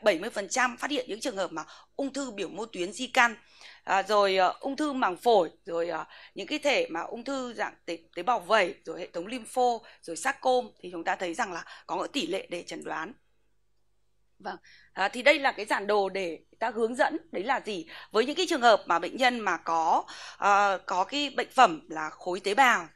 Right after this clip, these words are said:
thì có những trường hợp mà chúng ta lấy được bệnh phẩm để làm được, nhưng mà trên thực tế có những trường hợp mà bệnh nhân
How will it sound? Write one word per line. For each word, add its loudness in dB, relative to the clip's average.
thì -4
có 6
những 0
trường 0
hợp 4
mà 0
chúng -10
ta 2
lấy -2
được -4
bệnh -2
phẩm -2
để -8
làm -2
được, 2
nhưng -2
mà -4
trên -2
thực -8
tế -4
có -4
những -10
trường -8
hợp -2
mà -2
bệnh -14
nhân -6